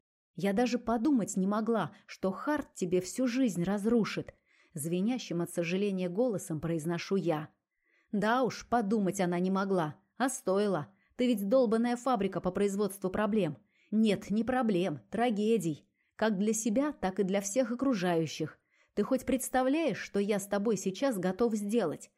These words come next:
Гневно выдает он, подпитывая мои опасения о его скорой расправе надо мной.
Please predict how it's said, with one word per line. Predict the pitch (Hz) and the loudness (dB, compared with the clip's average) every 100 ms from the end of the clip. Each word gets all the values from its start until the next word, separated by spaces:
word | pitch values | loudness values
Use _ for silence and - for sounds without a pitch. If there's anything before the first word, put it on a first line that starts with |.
| _ _ _ - | _ _ _ -4
Гневно | 185 190 240 175 | 0 2 2 0
выдает | 160 175 185 202 196 - | 0 0 0 0 -2 0
он, | 262 285 247 _ _ | 2 2 0 _ _
подпитывая | 185 190 254 262 170 175 175 | -4 -2 -4 -4 0 2 2
мои | 190 202 | 0 -2
опасения | 185 175 185 - 269 262 170 151 | -2 -2 -4 -2 0 0 0 -2
о | 175 | -2
его | 170 175 | -2 -2
скорой | 175 - 202 175 | -4 -2 0 0
расправе | 170 - - 233 196 160 | -2 -4 -4 -2 -2 -2
надо | 165 180 | -2 0
мной. | 180 170 156 - | 0 0 0 -4